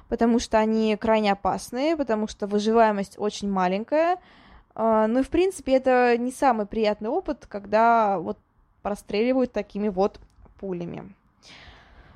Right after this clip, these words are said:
А, да, он совершил несколько выстрелов, и большинство из этих выстрелов,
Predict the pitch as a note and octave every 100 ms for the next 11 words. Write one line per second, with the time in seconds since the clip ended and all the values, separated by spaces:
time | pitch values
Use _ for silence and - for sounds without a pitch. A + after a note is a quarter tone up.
0 | - - - G#3 G#3+ A3 A#3 D#4 D4+ A3+
1 | - A3+ A#3 A#3 A#3 - A#3+ A3+ A3 G#3+
2 | A3 A#3 - G#3+ G#3+ G#3 D#4 - D#4 D4+
3 | D4 C#4+ - A3+ C4 B3+ A3 G#3 - -
4 | G#3+ A3 A3 - G#3 G#3 F#3+ - - B3
5 | C4+ D4+ D#4